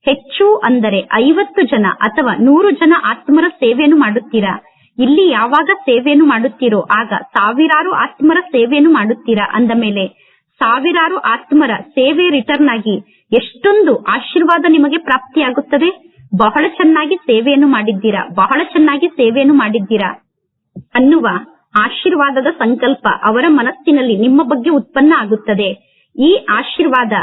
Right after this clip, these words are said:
ವರ್ತಮಾನ ಸಮಯದಲ್ಲಿ ಒಂದನೆಯದಾಗಿ ಖುಷಿಯನ್ನು ಪ್ರಾಪ್ತಿ ಮಾಡಿಸುತ್ತದೆ ಮತ್ತು ಎರಡನೆಯದಾಗಿ ಪುಣ್ಯವನ್ನು ಜಮಾ ಮಾಡಿಸುತ್ತದೆ, ಡಬಲ್ ಲಾಭ ಆಗುತ್ತದೆ. ಆದ್ದರಿಂದ ಯಾರೆಲ್ಲ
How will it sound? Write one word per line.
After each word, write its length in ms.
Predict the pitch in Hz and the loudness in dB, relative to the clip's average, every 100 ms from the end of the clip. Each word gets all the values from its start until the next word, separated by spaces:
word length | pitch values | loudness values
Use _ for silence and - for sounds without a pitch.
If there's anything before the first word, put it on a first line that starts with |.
| - _ _ 208 | -8 _ _ -2
ವರ್ತಮಾನ 580 | 240 233 359 349 320 359 | -2 -2 0 2 2 0
ಸಮಯದಲ್ಲಿ 680 | - 240 247 240 247 226 | -2 -2 -2 -2 -2 -2
ಒಂದನೆಯದಾಗಿ 840 | 190 226 269 330 339 262 240 220 202 | 0 2 2 4 2 0 -4 -4 -2
ಖುಷಿಯನ್ನು 480 | 269 - - 339 392 | -4 -2 0 2 2
ಪ್ರಾಪ್ತಿ 380 | - 247 - 302 | 0 -4 0 2
ಮಾಡಿಸುತ್ತದೆ 720 | 254 226 - 247 - 202 196 | 2 0 -2 -4 -2 -2 -2
ಮತ್ತು 320 | 226 240 226 | -4 -2 -2
ಎರಡನೆಯದಾಗಿ 800 | 208 220 233 311 320 233 220 220 180 _ _ _ | 0 0 2 2 2 0 -4 -4 -6 _ _ _
ಪುಣ್ಯವನ್ನು 540 | 285 294 370 339 339 | 2 4 4 2 0
ಜಮಾ 300 | 277 226 233 285 | 0 0 2 2
ಮಾಡಿಸುತ್ತದೆ, 720 | 233 220 - 254 - 202 202 202 | 0 -2 -2 -4 -2 -2 -2 -2
ಡಬಲ್ 420 | 196 214 190 330 349 | -2 -2 0 0 0
ಲಾಭ 240 | 220 214 | 0 -2
ಆಗುತ್ತದೆ. 460 | 233 208 - 220 196 - | -2 -4 -4 -4 -4 -2
ಆದ್ದರಿಂದ 600 | 196 196 190 220 220 190 170 - _ _ - | -4 -4 -2 0 0 -2 -6 -8 _ _ -2
ಯಾರೆಲ್ಲ 480 | 220 196 240 294 | 0 0 -2 0